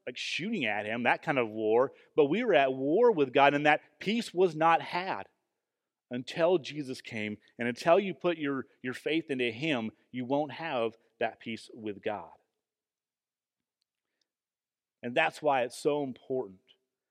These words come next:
to have a daily faith in Christ, not just a one-and-done moment where you put your faith in him and you say, "All right, check that off the box. I've got that done. I've got,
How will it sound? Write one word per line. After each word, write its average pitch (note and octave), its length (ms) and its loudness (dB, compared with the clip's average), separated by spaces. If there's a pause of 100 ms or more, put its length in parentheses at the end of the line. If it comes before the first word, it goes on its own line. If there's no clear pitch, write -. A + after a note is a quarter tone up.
(420)
to A2 60 -10
have C#3 220 4
a A#2 100 4
daily D#3 440 -2
faith C3 400 0
in A#2+ 160 -10
Christ, A2 460 -4 (240)
not F3 220 4
just A3+ 180 -2
a F3+ 80 8
one-and-done C3+ 800 0
moment A#2+ 360 0
where A#2 120 -4
you A2+ 120 -4
put - 200 -14
your G#2 80 -12
faith C#3+ 320 -2
in C#3 80 -2
him C3 120 -4
and B2 100 -4
you A#2 60 -6
say, A2+ 340 2 (320)
"All C#3 140 8
right, D3 320 8 (580)
check D#3+ 240 2
that D#3+ 180 4
off B2 140 4
the A2+ 80 -4
box. A2 320 0
I've G#2 120 -4
got B2+ 260 2
that C#3 260 0
done. G2+ 200 -2
I've G#2 140 -4
got, B2 200 0